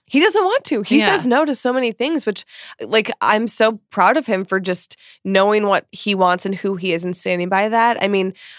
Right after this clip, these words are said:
Speaker 1: of course, like, we'll still do some stuff.
Speaker 2: Sure.
Speaker 1: Um, but
Speaker 2: It seems like
Speaker 1: he
Speaker 2: he, when he does it, he does it with you.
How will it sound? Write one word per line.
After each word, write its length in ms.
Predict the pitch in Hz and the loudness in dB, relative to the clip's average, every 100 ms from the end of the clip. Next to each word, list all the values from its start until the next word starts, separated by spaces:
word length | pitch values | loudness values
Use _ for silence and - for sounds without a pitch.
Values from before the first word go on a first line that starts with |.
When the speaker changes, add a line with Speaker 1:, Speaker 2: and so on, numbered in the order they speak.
| - | -2
Speaker 1:
of 140 | 196 | 2
course, 200 | 254 240 | 4 4
like, 100 | 247 | 2
we'll 140 | 214 208 | 0 0
still 440 | - - 196 190 | -2 -4 0 0
do 220 | 180 175 | 2 -2
some 300 | 170 170 156 | 0 -2 -4
stuff. 380 | - 202 208 220 | -2 0 0 2
Speaker 2:
Sure. 140 | 226 185 | 2 4
Speaker 1:
Um, 340 | 175 165 175 | 4 2 0
but 120 | 180 | 0
Speaker 2:
It 100 | 185 | 0
seems 160 | 359 381 | 0 2
like 140 | 330 | 2
Speaker 1:
he 120 | 262 269 | 2 0
Speaker 2:
he, 60 | - | 2
when 140 | 220 | 2
he 60 | 226 | 4
does 180 | 185 | 4
it, 60 | 175 | 2
he 60 | 170 | 0
does 140 | 160 | -2
it 60 | 143 | -4
with 160 | 160 | -6
you. 120 | - | -8